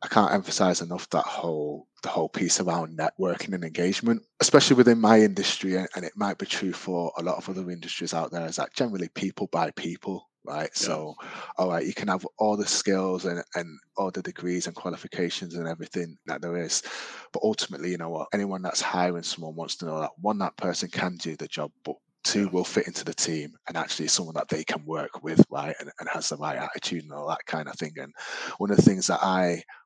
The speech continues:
Speaker 1: always do whenever I'm going for a new role, whether it be internal or external,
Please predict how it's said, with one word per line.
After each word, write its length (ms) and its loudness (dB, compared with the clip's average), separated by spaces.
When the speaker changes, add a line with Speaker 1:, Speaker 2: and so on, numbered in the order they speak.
Speaker 1:
always 340 2
do 180 2
whenever 300 -2
I'm 120 -2
going 280 -6
for 560 -2
a 60 -8
new 280 -8
role, 300 -6
whether 280 -6
it 200 -16
be 360 -6
internal 640 -2
or 220 -2
external, 720 -2